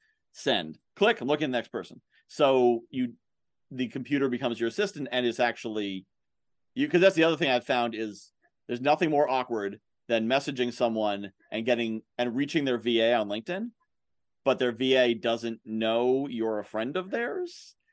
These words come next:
So they talk to you like the recruiter. And, you know, and, and I've, I've had times like,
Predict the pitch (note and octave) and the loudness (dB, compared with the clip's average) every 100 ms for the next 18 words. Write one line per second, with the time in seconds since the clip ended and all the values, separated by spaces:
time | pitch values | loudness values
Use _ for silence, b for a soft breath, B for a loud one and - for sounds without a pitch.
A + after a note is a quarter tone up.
0 | _ - A#2 A2 - B2 B2 - C3 C3 | _ -6 -2 -2 0 -2 -2 -4 0 2
1 | B2 A2 A2+ A2 - A#2+ A2 - B2+ D#3+ | 2 2 0 0 -4 -4 -4 -4 -2 0
2 | A#3 - b b b - A2+ G#2+ G#2+ G2+ | -2 -8 b b b -6 -2 0 -2 -6
3 | G2 - - _ _ _ B2+ B2 A2 A2 | -12 -16 -20 _ _ _ 0 2 4 4
4 | A#2 A#2 A2 A2 G#2+ - G#2+ A2+ D3+ C3+ | 2 2 0 -2 -6 -4 -2 0 -2 0
5 | B2 | -2